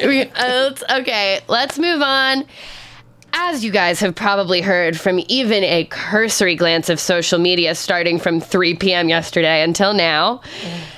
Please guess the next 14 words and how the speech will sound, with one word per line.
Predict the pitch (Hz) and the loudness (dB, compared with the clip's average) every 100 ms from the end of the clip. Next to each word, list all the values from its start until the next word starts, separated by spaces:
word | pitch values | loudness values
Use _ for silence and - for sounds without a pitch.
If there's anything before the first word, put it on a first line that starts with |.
| - - _ - _ - - | -20 -20 _ -20 _ -20 -6
a | 233 254 | -4 -2
jury | 214 262 339 381 226 | -2 0 2 2 0
sided | - 226 269 302 220 | 0 0 2 2 0
with | 175 170 | -2 -4
Johnny | - 214 262 269 | 0 2 2 2
Depp | 247 247 - | 0 -2 -4
in | 269 | -2
his | 330 330 247 | 0 -2 0
defamation | 247 240 254 214 220 233 220 | -2 0 -2 0 -2 -2 -2
suit | - 220 214 | -2 -2 -2
against | 180 185 180 - | -2 -2 -4 -4
ex-wife | 233 277 - 214 214 - | -6 -6 -2 0 0 -2
Amber | 214 226 240 247 | -4 -2 0 -2
Heard | 214 208 202 196 185 | 0 2 2 2 -2